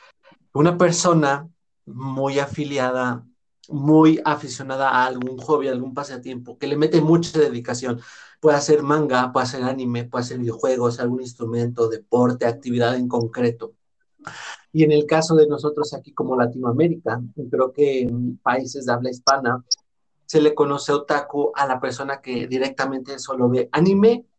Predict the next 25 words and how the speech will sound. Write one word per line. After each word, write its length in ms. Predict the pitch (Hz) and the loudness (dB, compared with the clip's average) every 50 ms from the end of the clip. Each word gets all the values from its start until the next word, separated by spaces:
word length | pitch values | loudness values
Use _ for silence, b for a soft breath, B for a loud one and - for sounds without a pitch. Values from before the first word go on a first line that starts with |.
| _ _ _ _ _ | _ _ _ _ _
y 180 | - 151 147 135 | -2 0 0 2
lee 200 | 131 135 131 131 | 4 4 4 4
manga. 440 | 123 117 107 107 107 - - - _ B B B B B _ _ _ _ _ _ _ _ _ | 4 2 0 -2 -8 -14 -18 -20 _ B B B B B _ _ _ _ _ _ _ _ _
Cuando 500 | - 143 139 135 127 135 131 131 - - | -2 0 0 0 2 2 2 2 2 2
el 260 | - 151 139 135 131 120 | 2 2 2 2 -2 0
verdadero 720 | 131 135 131 131 135 127 127 139 165 180 180 165 135 131 | 0 0 0 2 0 0 2 2 4 4 6 4 4 2
significado 840 | 127 - - 127 123 127 127 123 123 123 - - 143 160 190 202 196 | 0 -6 -10 -8 -6 -6 -6 -6 -8 -12 -8 -2 -2 0 2 2 0
real 460 | 180 156 135 123 113 110 110 - 110 | 0 -2 -2 -2 -4 -4 -6 -8 -8
de 100 | 107 117 | -8 -6
un 160 | 127 156 165 | -6 -4 -4
otaku 640 | 175 170 170 - 139 139 - _ - 117 127 123 120 B B B B B B _ _ _ _ _ _ _ _ _ - | -4 -6 -6 -6 -6 -6 -6 _ -10 -10 -10 -10 -14 B B B B B B _ _ _ _ _ _ _ _ _ -6
es 420 | 139 135 131 131 135 135 - - _ _ _ _ _ _ _ _ | -2 0 0 0 0 -4 -10 -14 _ _ _ _ _ _ _ _
que 100 | - 151 | 4 4
es 240 | 156 151 - - _ - | 4 4 2 -8 _ -6
extremadamente 1160 | 120 113 - - - 147 127 127 143 147 151 139 135 131 131 135 127 123 123 123 120 - - _ _ _ _ _ _ _ _ _ _ _ - | -6 -6 -6 -6 -4 -4 -2 0 0 2 2 0 0 -2 -6 -6 -6 -8 -8 -8 -10 -10 -10 _ _ _ _ _ _ _ _ _ _ _ -12
dedicado 760 | 127 117 143 131 127 123 123 123 123 127 123 131 127 - - _ - | -4 -2 0 0 0 -2 -2 -2 -2 0 0 0 -2 -2 -6 _ -6
a 120 | 120 117 | -4 -4
alguna 360 | 113 117 113 117 117 123 127 | -4 -4 -4 -6 -4 -4 -4
actividad 500 | 123 123 - - 113 110 110 110 107 104 | -4 -6 -8 -8 -6 -4 -4 -4 -4 -6
en 100 | 104 110 | -8 -8
específico. 720 | 104 101 - - 107 - - - - 123 - - - - - - | -10 -12 -8 -10 -8 -8 -10 -12 -14 -16 -12 -8 -8 -8 -2 2
Ese 340 | 170 170 165 170 165 160 156 | 2 2 4 4 4 4 2
es 160 | 151 - 156 | 2 0 -2
el 140 | 151 147 131 | -2 -2 -2
real 640 | 127 131 131 123 123 120 120 123 135 - - - | -4 -2 0 2 2 2 2 0 0 -4 -8 -14